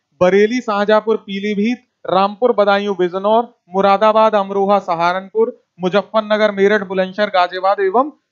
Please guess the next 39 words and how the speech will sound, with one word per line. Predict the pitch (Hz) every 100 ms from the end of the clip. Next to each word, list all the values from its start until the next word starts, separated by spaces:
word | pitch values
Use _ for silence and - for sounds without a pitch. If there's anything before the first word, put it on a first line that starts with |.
| _
बागपत। | 180 190 196 202 170 - _ 196
इसमें | 190 214 240
भी | 226
आपको | 208 196 220
वेस्टर्न | 202 202 - 220
यूपी | 208 202 214
दिखाई | 196 185 185 185
देगा। | 196 185 127 - _ 202
इस | 202 -
तरीके | 202 208 240
से | 233
आप | 220 220
map | 196 208 208 -
पे | 220
इसको | 208 220
eliminate | 208 202 196 208 214
कर | - 180
सकते | 175 185 - 214
हो | 208 240 247 _ _
ताकि | 190 190 226
वहां | 208 185 214
आपको | 202 202
समस्या | 214 190 185 - 196
ना | 190
हो। | 170 139 - _ -
अब | 190 220
देख | 208 214 214
लेते | 220 220
हैं | 240
राज्य | 226 208 208 214
की | 226
कृषि | 226 220 196 226 214
नीति | 214 233
दो | 208 196
हज़ार | 190 208
तेरह, | - 196 196 147 - _ -
और | 185
यही | 185 208
वर्तमान | 226 208 208 214 208